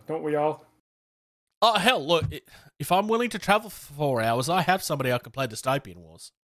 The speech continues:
Speaker 2: with. But he lives four hours away. And to be fair, if I'm going to Chris's house, I'm going there to play Wild West Exodus.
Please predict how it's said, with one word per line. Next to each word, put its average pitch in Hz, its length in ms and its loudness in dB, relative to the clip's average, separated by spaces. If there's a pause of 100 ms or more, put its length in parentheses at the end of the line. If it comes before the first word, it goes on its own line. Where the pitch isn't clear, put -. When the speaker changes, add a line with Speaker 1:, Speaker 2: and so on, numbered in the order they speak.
(100)
Speaker 2:
with. 62 240 -20 (680)
But 147 100 4
he 139 80 0
lives 185 220 2
four 156 280 0
hours 127 300 0
away. 92 300 -10 (320)
And 160 160 0
to 202 80 -2
be 208 100 2
fair, 175 400 2
if 147 140 -4
I'm 208 140 2
going 214 220 2
to 185 60 -8
Chris's 170 360 0
house, 165 280 2
I'm 123 120 0
going 131 300 0
there 131 120 0
to 117 60 -4
play 117 200 0
Wild 107 300 -2
West 98 200 -10
Exodus. - 560 -10